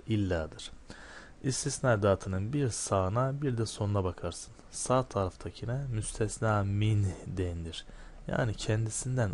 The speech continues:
ayrı tutulan. Bu sağ taraftakidir. Sol taraftaki müstesnadır. Bu da ayrı tutulmuş olan. Mesela öğrencilerin hepsi geldi. Müstesna min olur öğrenciler. Ama Halit gelmedi.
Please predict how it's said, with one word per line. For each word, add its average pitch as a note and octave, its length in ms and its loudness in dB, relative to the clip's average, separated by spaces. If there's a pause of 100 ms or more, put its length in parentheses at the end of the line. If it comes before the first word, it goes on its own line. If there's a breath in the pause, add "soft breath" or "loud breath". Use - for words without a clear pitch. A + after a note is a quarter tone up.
(100)
ayrı G2 320 2
tutulan. F2 520 -4 (1120)
Bu G2 100 -4
sağ - 240 4
taraftakidir. - 720 -8 (520 loud breath)
Sol - 280 2
taraftaki A2+ 640 -2
müstesnadır. G#2 1200 0
Bu A2 120 -4
da B2 200 -2
ayrı G#2+ 340 2
tutulmuş - 920 -2
olan. F2 260 -2 (100)
Mesela F#2 480 -2 (840 loud breath)
öğrencilerin A2+ 640 6
hepsi G#2+ 400 0
geldi. G#2 800 4 (320)
Müstesna G2+ 500 -2
min A2 160 4
olur F#2 260 -2
öğrenciler. F#2 760 -2 (500 loud breath)
Ama D3+ 280 4
Halit D3+ 380 4
gelmedi. G2 600 4